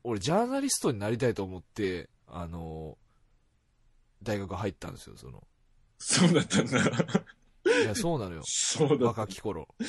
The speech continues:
Speaker 1: そう、志してたのよ。
Speaker 2: なんでここまで落ちるわけ、
Speaker 1: なんかこう、
Speaker 2: そっから。なん-、
Speaker 1: わかんねえ。
Speaker 2: まあいいけど。
Speaker 1: うん。
Speaker 2: うん。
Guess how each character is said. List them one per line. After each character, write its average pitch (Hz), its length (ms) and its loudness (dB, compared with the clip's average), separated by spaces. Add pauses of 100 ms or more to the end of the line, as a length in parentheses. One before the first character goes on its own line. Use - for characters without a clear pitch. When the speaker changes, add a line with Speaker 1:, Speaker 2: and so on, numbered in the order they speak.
(160)
Speaker 1:
そ 131 160 2
う、 - 60 -4
志 143 480 0
し - 100 -4
て - 20 -16
た 85 100 -8
の 69 80 -12
よ。 - 120 -20
Speaker 2:
な 123 120 0
ん 185 100 6
で 180 80 -6
こ - 180 -6
こ 127 80 4
ま 123 140 6
で 110 80 8
落 101 140 4
ち 127 140 2
る 107 240 2
わ 95 140 2
け、 98 100 -4
Speaker 1:
な - 0 -
ん - 0 -
か - 0 -
こ - 0 -
う、 - 40 2
Speaker 2:
そ 95 140 -2
っ - 60 -16
か - 100 2 (200)
ら。 101 60 0 (120)
な 110 160 4
ん-、 135 60 2
Speaker 1:
わ 117 100 2
か 135 180 -2
ん 113 80 -6
ね 87 80 -8
え。 - 180 -16
Speaker 2:
ま 98 80 2
あ - 20 6
い 113 140 6
い 110 60 4
け 107 160 4
ど。 92 260 2
Speaker 1:
う 110 100 4
ん。 90 160 4
Speaker 2:
う 82 60 0
ん。 - 60 -6